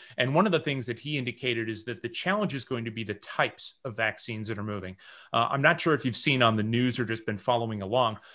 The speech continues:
a number of the early candidate vaccines that look like they might be eligible and able to go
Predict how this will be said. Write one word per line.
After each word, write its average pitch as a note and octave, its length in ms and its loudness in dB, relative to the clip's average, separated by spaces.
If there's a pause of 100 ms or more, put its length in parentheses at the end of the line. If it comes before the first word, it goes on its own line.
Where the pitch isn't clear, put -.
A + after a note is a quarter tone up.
(160)
a C3 60 -4
number F#3 260 4
of D#3+ 100 2
the C3+ 200 -4
early D#3 300 2
candidate C3+ 480 -6
vaccines A#2+ 560 0
that G#2 140 -4
look B2 220 0
like A#2 240 0
they A2+ 200 -4
might A#2+ 180 -2
be B2 160 -6
eligible A#2 460 0
and A2 80 -4
able G#2+ 220 -4
to - 120 -16
go A#2 320 4